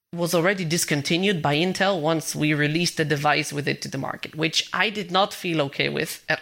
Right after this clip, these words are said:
all. But also, unfortunately, during release, because of various factors, the U S, uh, F C C certification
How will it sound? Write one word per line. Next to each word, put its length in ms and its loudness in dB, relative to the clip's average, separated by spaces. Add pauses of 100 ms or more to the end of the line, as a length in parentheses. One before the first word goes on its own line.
all. 420 0 (400)
But 440 2 (500)
also, 800 2 (1300)
unfortunately, 640 2
during 360 2
release, 800 2 (1300)
because 360 0
of 140 0
various 520 2
factors, 720 -4
the 200 -2
U 260 2
S, 480 0
uh, 380 2
F 160 -2
C 140 -2
C 160 -4
certification 840 0